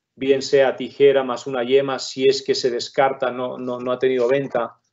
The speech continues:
o a tijera para conseguir los largos para llevar a la post cosecha,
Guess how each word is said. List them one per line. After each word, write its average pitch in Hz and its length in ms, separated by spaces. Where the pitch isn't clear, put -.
o 127 120
a 131 40
tijera 131 480
para 120 200
conseguir 123 460
los 113 180
largos 123 540
para 113 440
llevar 117 260
a 123 60
la 117 120
post 123 220
cosecha, 131 560